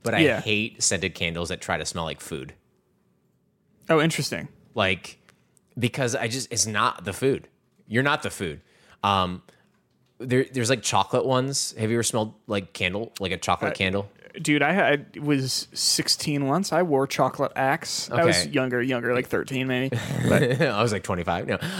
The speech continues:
Speaker 1: Um, <laughs> um, but, like, I just hate that smell. Like, it is not a good smell
Speaker 2: Yeah.
Speaker 1: to me. And, and, like, I just, I, I don't know why. I just am bothered by food smell. So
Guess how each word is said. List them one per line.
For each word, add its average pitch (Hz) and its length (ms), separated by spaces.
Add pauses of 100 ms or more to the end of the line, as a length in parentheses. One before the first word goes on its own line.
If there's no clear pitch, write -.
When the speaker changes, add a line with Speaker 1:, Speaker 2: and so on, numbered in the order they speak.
Speaker 1:
Um, 233 1500
<laughs> - 20
um, 139 360 (240)
but, 175 100
like, 170 160
I 180 80
just 180 160
hate 143 240
that 98 160
smell. 80 400
Like, 107 160
it 110 80
is 113 140
not 107 160
a - 20
good 92 160
smell 175 200
Speaker 2:
Yeah. 120 200 (180)
Speaker 1:
to 104 100
me. 87 200
And, 90 80
and, 98 140
like, 92 200
I 98 120
just, 98 280
I, 95 180
I 107 40
don't 98 120
know 90 100
why. 151 300
I 131 60
just 95 240
am 87 280
bothered 104 280
by 95 140
food 98 240
smell. 104 280
So 95 340